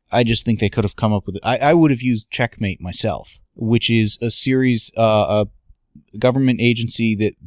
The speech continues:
started as a series back in the nineties, had some really cool, uh, outfits or costumes for the, uh, the knights, the agents.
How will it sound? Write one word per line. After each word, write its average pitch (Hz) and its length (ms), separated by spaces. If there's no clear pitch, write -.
started 123 320
as 117 160
a 117 40
series 113 340
back 107 300
in 101 80
the 98 80
nineties, 110 640
had 139 180
some 135 220
really 139 320
cool, 123 640
uh, 101 340
outfits 117 400
or 107 60
costumes 110 600
for 104 560
the, 98 380
uh, 92 260
the 98 120
knights, 107 580
the - 160
agents. 110 640